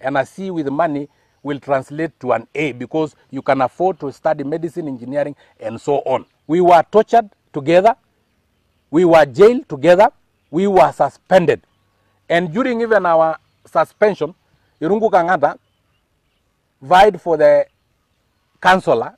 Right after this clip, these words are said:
in his own region, in Murang'a. And he became a councillor. He became a mayor in Murang'a. So,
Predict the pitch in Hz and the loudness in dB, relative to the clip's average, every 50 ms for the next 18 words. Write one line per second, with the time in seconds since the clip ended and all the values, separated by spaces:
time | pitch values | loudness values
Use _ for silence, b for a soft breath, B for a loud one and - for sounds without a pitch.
0 | _ _ - 147 160 165 170 170 160 160 - - 196 214 214 208 202 208 208 170 | _ _ -12 -10 -6 -6 -4 -6 -6 -8 -4 -2 0 0 0 0 -2 -2 -2 -4
1 | 147 123 107 113 - 160 180 185 196 214 220 202 - - _ _ _ _ _ _ | -4 -6 -6 -6 -12 -14 -12 -10 -8 -8 -8 -8 -12 -14 _ _ _ _ _ _
2 | _ - - 208 220 208 233 - 247 247 240 220 - 233 233 220 156 175 131 - | _ -14 -10 -8 -8 -6 -4 -2 0 0 0 0 0 0 -2 0 0 -2 -4 -4
3 | _ _ _ _ _ _ _ - 196 202 180 214 185 226 262 269 226 208 196 220 | _ _ _ _ _ _ _ -12 -10 -8 -8 -4 0 0 2 4 2 2 2 2
4 | 240 226 165 - _ _ _ _ _ _ _ _ _ - 170 180 185 185 180 - | 0 0 0 -2 _ _ _ _ _ _ _ _ _ -2 -2 0 0 0 0 0
5 | - 233 202 151 - _ _ _ _ _ _ _ _ _ _ _ _ _ _ - | 0 0 0 -2 -10 _ _ _ _ _ _ _ _ _ _ _ _ _ _ -6
6 | - 262 254 226 214 214 - - | 0 4 6 6 6 4 2 -4